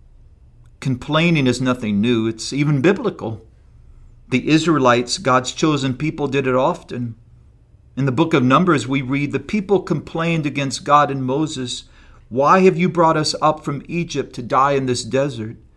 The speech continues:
where there is no food or water? We are disgusted with this wretched food.'"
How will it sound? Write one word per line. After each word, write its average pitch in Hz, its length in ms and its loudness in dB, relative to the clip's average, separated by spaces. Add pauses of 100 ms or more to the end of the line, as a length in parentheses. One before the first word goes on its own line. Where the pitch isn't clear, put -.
(260)
where 135 160 0
there 143 160 0
is 135 120 0
no 147 260 4
food 165 380 2
or 135 120 2
water? 123 500 -4 (500)
We 156 120 4
are 156 80 2
disgusted 143 880 -4
with 127 100 -2
this 110 180 -6
wretched 123 440 -6
food.'" 117 400 -6